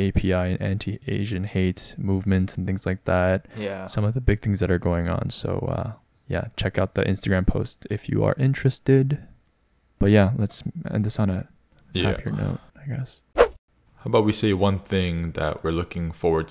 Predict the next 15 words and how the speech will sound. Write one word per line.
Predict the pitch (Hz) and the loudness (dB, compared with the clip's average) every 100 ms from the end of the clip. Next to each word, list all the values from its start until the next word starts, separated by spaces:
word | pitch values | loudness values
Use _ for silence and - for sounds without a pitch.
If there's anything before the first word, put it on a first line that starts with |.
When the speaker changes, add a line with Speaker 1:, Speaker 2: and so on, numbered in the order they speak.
| - | -8
Speaker 3:
to | 78 76 80 - - | -6 -8 -12 -18 -16
once | - 78 78 | -10 -8 -6
everything | 80 85 - 78 76 78 - - - - - | -4 -6 -6 -8 -6 -8 -12 -20 -20 -20 -14
just | - | -12
kinda | - 78 | -6 -6
blows | 73 82 78 78 | -4 0 0 0
over? | 80 76 80 78 - - - _ - _ | -2 -2 -4 -6 -16 -20 -20 _ -20 _
Speaker 2:
I | 127 | -2
mean, | 117 | 2
I | |
already | 120 131 | 4 2
s-, | 120 - | -2 -6
mentioned | 120 117 117 107 | -6 -4 -4 -4
my | 104 | -4
happy, | 101 104 | -4 -8